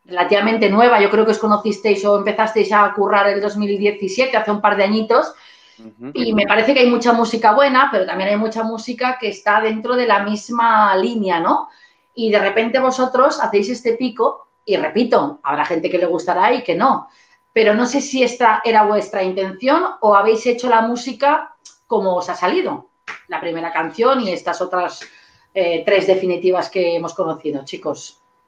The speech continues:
Speaker 1: Que
Speaker 2: Yo creo que es
Speaker 1: contesten.
Speaker 2: un poco un, yo creo que es un poco una mezcla de todo, ¿no? Que me corrijan ahora mis compañeros, pero hay, hay,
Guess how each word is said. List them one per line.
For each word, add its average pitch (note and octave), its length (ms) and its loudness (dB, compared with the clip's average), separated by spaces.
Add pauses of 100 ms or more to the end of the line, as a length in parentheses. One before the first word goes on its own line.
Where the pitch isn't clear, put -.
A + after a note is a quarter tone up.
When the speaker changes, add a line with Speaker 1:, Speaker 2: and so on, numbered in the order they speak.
(200)
Speaker 1:
Que G3 80 -4
Speaker 2:
Yo - 60 2
creo F3+ 120 6
que F#3 60 6
es E3+ 60 4
Speaker 1:
contesten. B2 260 0
Speaker 2:
un A#2 80 -6
poco C3 220 2
un, B2+ 200 -2 (520)
yo C3+ 180 0
creo F3+ 120 2
que G3 60 0
es F3+ 60 -6
un F3 180 -2
poco B2+ 160 2
una A#2 120 2
mezcla A2+ 320 0
de G#2 60 2
todo, A#2+ 220 4
¿no? C#3+ 160 0
Que F3 60 0
me A#2 160 -2
corrijan C3 500 -2
ahora A2 180 2
mis G2+ 140 -6
compañeros, A#2 640 -2
pero F#2+ 220 -2
hay, B2+ 220 0
hay, B2+ 280 0